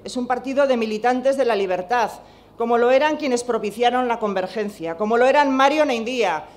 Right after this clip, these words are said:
Txiki Benegas, Ramón Jáuregui y Juan Mari Vandrés. Un partido para gentes unidas por la misma patria, la que hace un país de iguales. Una sociedad más justa y un proyecto de convivencia entre diferentes. Veinticinco años después,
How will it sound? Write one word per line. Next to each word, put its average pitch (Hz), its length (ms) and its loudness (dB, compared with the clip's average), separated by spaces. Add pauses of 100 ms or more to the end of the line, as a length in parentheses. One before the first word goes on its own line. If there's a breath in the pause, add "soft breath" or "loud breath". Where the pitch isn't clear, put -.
(140 loud breath)
Txiki 285 320 -4
Benegas, 233 680 0
Ramón 208 360 -2
Jáuregui 196 640 -2
y 208 80 -10
Juan 190 240 -6
Mari 190 280 -4
Vandrés. 160 580 -6 (220 loud breath)
Un - 120 -8
partido 269 460 -2
para 233 160 0
gentes 277 640 -2
unidas 226 580 -2
por 170 220 -10
la 175 100 -4
misma 190 360 -8
patria, 151 500 -8 (280 loud breath)
la 165 120 -8
que 202 80 -8
hace 208 120 -8
un 220 120 -6
país 196 560 -4
de 180 100 -8
iguales. 165 680 -4 (260 loud breath)
Una 240 160 -4
sociedad 262 400 -2
más 262 240 -4
justa 285 460 -4
y 254 80 -4
un 254 100 -4
proyecto 233 500 -2
de 214 120 -2
convivencia 202 680 -4
entre 165 240 -10
diferentes. 147 720 -12 (580 loud breath)
Veinticinco 240 500 -2
años 269 280 0
después, 196 640 -4